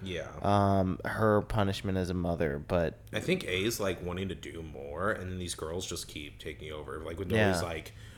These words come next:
Speaker 1: "I'm gonna torture her," and they, "I called my mom, I ratted her out." "Oh, co-, cool.
Speaker 2: Yeah.
Speaker 1: So, see ya." <laughs>
Speaker 2: Yeah,
Speaker 1: And then,
Speaker 2: yeah.
Speaker 1: and then he's, you know, screwing with Farron, and then it's just like, "I'm gonna make you, oh, you just posted it in a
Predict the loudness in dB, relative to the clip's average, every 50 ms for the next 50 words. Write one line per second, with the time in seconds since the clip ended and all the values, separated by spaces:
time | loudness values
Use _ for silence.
0 | -18 -10 -8 -6 -6 -4 -4 -6 -6 -6 -4 2 4 4 4 4 4 2 2 4
1 | 4 6 6 4 4 2 -2 -8 -6 -6 -6 2 2 2 6 8 8 8 8 8
2 | 6 6 6 4 6 4 4 4 4 4 2 2 0 0 -2 -6 -10 -14 -14 -6
3 | -2 -2 -2 -2 -4 -6 -12 -18 -18 -20 -20 -20 -18 -18 -16 -14 -14 -14 -12 -10
4 | -8 -4 -2 -2 0 -2 2 6 8 8 8 6 4 0 -4 -10 -12 -14 -18 -12
5 | -8 -6 -4 -4 -4 -4 -2 -4 -4 -4 -6 -4 0 0 0 0 0 2 4 6
6 | 6 8 8 8 8 8 6 6 6 6 6 6 4 2 0 0 0 2 4 4
7 | 4 2 2 2 2 4 4 4 2 0 2 4 6 6 8 8 6 4 2 0
8 | -4 0 4 6 8 8 6 6 4 2 0 0 -2 -2 -2 -2 -2 -2 -4 -4
9 | -4 -4 -4 -4 -2 -2 -2 0 -2 -2 -6 -10 -14 -16 -18 -16 -8 -6 -6 -4
10 | -2 -2 -2 0 0 2 2 2 2 4 4 4 8 8 8 8 6 2 -2 0
11 | 0 -2 -2 -4 -10 -16 -2 2 2 4 4 4 2 2 2 2 2 2 0 0
12 | 0 0 0 -2